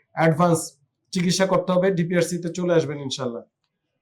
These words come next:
আপনি হচ্ছে অগ্নিসেনা ফিরোজ, অগ্নিসেনা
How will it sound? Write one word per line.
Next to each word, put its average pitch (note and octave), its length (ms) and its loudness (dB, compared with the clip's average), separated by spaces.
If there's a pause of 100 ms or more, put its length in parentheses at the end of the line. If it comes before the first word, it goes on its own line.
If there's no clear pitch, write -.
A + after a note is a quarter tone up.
(1300)
আপনি D#3+ 240 4
হচ্ছে F#3+ 220 2
অগ্নিসেনা G3 1080 4
ফিরোজ, F3 340 4 (260)
অগ্নিসেনা E3+ 880 0